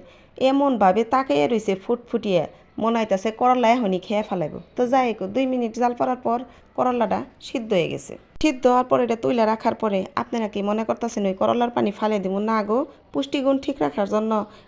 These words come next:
এই জায়গায় মাছ দিয়ে দিব আর সামান্য পরিমাণে পানি অ্যাড করুম, পানি তাও ফালিয়ে দিব না।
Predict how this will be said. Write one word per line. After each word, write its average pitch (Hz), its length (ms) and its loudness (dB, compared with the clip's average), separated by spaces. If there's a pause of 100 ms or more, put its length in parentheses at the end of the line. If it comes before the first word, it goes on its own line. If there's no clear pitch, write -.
এই 226 120 2
জায়গায় 214 280 0
মাছ 208 160 4
দিয়ে 214 160 0
দিব 240 160 -2
আর 254 140 -6
সামান্য 262 320 2 (140)
পরিমাণে 220 360 0 (340)
পানি 226 280 2
অ্যাড 165 180 -2
করুম, 165 200 -2 (280)
পানি 240 240 4
তাও 196 180 2
ফালিয়ে 220 360 4
দিব 156 160 0 (100)
না। - 60 -6